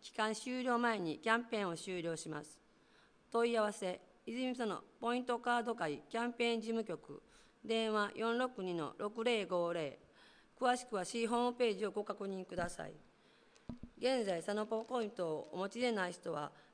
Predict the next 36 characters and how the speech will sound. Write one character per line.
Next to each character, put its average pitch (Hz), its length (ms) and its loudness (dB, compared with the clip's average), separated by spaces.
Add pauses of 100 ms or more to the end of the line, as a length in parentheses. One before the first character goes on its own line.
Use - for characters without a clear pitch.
ぜ 208 100 2
ひ 220 100 2
こ 233 140 -2
の 233 100 2
機 233 120 -12
会 220 180 0
に 220 140 -4
サ 208 180 -6
ノ 208 80 -2
ポ 214 320 -4 (140)
会 247 260 0
員 180 100 -2
へ 185 80 -2
ご 196 100 -4
加 202 140 0
入 196 180 -2
く 190 100 -10
だ 185 120 -4
さ 165 180 -4
い。 156 80 -10 (920)
泉 254 280 0
佐 247 120 2
野 208 60 2
ま 190 140 0
ち 196 120 -6
ど 190 120 0
こ 180 140 -2
ろ、 165 180 0 (400)
リ 254 160 0
ン 240 80 2
ク 196 240 0
ま 180 140 0
ち 190 100 -8
ど 180 140 0
こ 170 120 -4
ろ、 156 220 -2